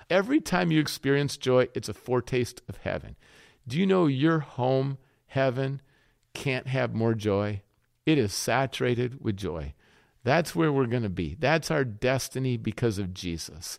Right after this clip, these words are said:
And because He paid the price, there is a redemptive side to joy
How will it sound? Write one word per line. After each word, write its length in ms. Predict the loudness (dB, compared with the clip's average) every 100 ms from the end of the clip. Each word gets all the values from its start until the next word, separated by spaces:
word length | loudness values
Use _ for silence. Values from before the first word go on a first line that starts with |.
| -18 -20 -20 _ -4
And 140 | 0
because 420 | 2 4 4 4
He 220 | 0 -2 -2
paid 380 | -2 -2 0
the 100 | -4
price, 800 | -6 -6 0 2 2 -2 -4 -8 -12 _ _ _ -16
there 340 | 2 6 6
is 140 | 6 2
a 60 |
redemptive 680 | -2 0 0 0 0 -2 -2
side 480 | -2 0 2 0 0
to 100 | -2
joy 500 | 2 4 4 4